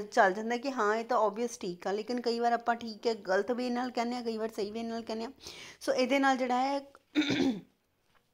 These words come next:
ਕਹਿਣ ਦਾ ਮਤਲਬ ਕਿ ਸਿੰਬਲਸ ਦੇ ਨਾਲ, ਹੈ ਨਾ, ਬਾਡੀ ਲੈਂਗੁਏਜ ਦੇ ਨਾਲ ਅਤੇ ਜੋ ਕਮਿਊਨੀਕੇਟ ਕਰਨਾ ਚਾਹੁੰਦੇ ਸਾਰਿਆਂ ਦੇ ਮਿਕਸਚਅਪ ਦੇ ਨਾਲ ਆ ਜਾਇਆ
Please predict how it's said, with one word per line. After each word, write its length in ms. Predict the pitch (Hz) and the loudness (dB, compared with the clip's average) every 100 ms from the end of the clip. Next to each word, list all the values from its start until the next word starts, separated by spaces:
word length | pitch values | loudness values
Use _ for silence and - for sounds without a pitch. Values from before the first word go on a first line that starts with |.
| _ _ - - - - - - | _ _ -20 -20 -20 -20 -20 4
ਕਹਿਣ 220 | 247 262 | 6 6
ਦਾ 60 | 285 | 4
ਮਤਲਬ 300 | 277 269 269 | 4 4 2
ਕਿ 380 | 294 302 320 - - | 2 -2 -2 -8 -4
ਸਿੰਬਲਸ 420 | 233 220 240 262 | -2 4 4 4
ਦੇ 180 | 262 269 | 2 0
ਨਾਲ, 360 | 240 233 233 | 4 6 4
ਹੈ 200 | 247 247 | 2 -4
ਨਾ, 100 | 254 | -2
ਬਾਡੀ 340 | 262 226 208 233 | 2 4 4 4
ਲੈਂਗੁਏਜ 480 | 254 240 226 233 208 | 0 0 0 -4 -4
ਦੇ 160 | 226 | -4
ਨਾਲ 360 | 220 214 214 220 214 | 0 0 -2 -4 -6
ਅਤੇ 200 | 202 254 | -4 -4
ਜੋ 220 | 214 233 | 0 0
ਕਮਿਊਨੀਕੇਟ 560 | 240 240 220 214 220 214 | 0 0 -2 -2 -2 -2
ਕਰਨਾ 280 | - 208 208 | -2 -2 -2
ਚਾਹੁੰਦੇ 240 | 226 277 294 | -2 -4 0
ਸਾਰਿਆਂ 360 | 254 208 214 254 | 4 4 4 0
ਦੇ 100 | 262 | -2
ਮਿਕਸਚਅਪ 500 | 240 - - 277 254 | -2 -6 -2 0 0
ਦੇ 160 | 226 220 | -2 0
ਨਾਲ 220 | 233 220 | 2 2
ਆ 100 | 202 | 2
ਜਾਇਆ 300 | 196 208 | 0 0